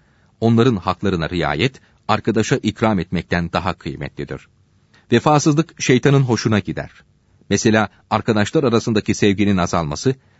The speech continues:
kırgınlığın zuhur etmesi şeytanı çok sevindirir. Şeytanı sevindirmemek, onun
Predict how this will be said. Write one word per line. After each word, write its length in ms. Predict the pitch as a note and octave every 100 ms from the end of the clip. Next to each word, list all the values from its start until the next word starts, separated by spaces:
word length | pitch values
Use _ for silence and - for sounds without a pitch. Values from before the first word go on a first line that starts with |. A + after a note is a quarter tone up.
| _
kırgınlığın 560 | C3 A#2+ C#3+ D3 D3+ G#2+
zuhur 320 | A2 G#2 B2+
etmesi 500 | F2+ D#2+ D2 A2+ G#2 _ -
şeytanı 420 | - G2+ A2 G2+
çok 240 | - G#2
sevindirir. 580 | - D2+ C#2+ C#2 C#2+ C2+ _ _ _ _ _ _ _
Şeytanı 420 | - G2+ - F#2
sevindirmemek, 760 | F2 F2+ D#2 D2+ C#3 C#3 D3 - _ _
onun 320 | - D3 F3+